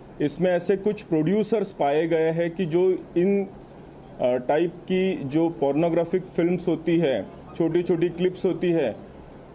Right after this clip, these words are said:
उसको प्रोड्यूस, अ, करवाते हैं, फोर्सफुली, अ, प्रोड्यूस करवाते हैं। इसमें जैसे रोआ खान को already अरेस्ट किया, उनके हस्बैंड को भी अरेस्ट किया है,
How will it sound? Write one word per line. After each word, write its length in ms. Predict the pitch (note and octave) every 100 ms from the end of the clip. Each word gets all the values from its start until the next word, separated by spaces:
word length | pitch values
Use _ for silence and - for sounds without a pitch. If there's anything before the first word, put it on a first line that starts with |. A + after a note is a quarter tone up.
| - -
उसको 840 | E3 E3 - - G3 G3+ G#3+ G#3+ -
प्रोड्यूस, 720 | E3 E3 F#3+ G#3 - - - - - -
अ, 160 | - B2+
करवाते 580 | - C3 C#3+ D#3+ E3 D#3+
हैं, 300 | D#3 D#3+ D#3+ - - -
फोर्सफुली, 600 | D#3 D#3+ - F#3 F3+ F#3+
अ, 60 | - B2+
प्रोड्यूस 640 | B2+ B2 C#3+ C#3+ D#3 D#3
करवाते 460 | C#3 B2+ B2+ B2+
हैं। 280 | C3 C3+ E3+ - - - - - - - -
इसमें 380 | C3+ D3+ D#3
जैसे 260 | D#3 D#3 E3
रोआ 320 | C#3 C#3+ D#3
खान 420 | D3+ D#3 D3 D#3 D3+ - - - - - -
को 320 | C#3 C#3 C3
already 240 | C#3+ E3+
अरेस्ट 320 | D#3 D3+ D3 D#3+
किया, 140 | C#3+
उनके 240 | C#3+ C3+
हस्बैंड 360 | C#3+ B2+ D3 D3+
को 80 | D#3
भी 120 | D#3
अरेस्ट 360 | D3 C#3+ C#3+ -
किया 220 | C#3 C3
है, 280 | C3 B2+